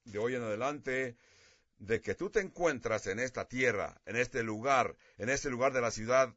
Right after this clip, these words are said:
del pueblo, o donde quiera que tú vives, Dios te ha puesto ahí para que brilles y agrades a un Dios misericordioso, que Dios que te ama profundamente, apasionadamente, y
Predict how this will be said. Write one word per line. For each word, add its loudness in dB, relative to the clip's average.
del -4
pueblo, 0
o -2
donde -4
quiera 0
que -6
tú -10
vives, -2
Dios 0
te -2
ha -2
puesto -4
ahí -4
para -2
que -4
brilles -2
y 0
agrades 4
a 2
un 0
Dios 0
misericordioso, -2
que 0
Dios 2
que 0
te -2
ama 0
profundamente, -2
apasionadamente, -2
y -2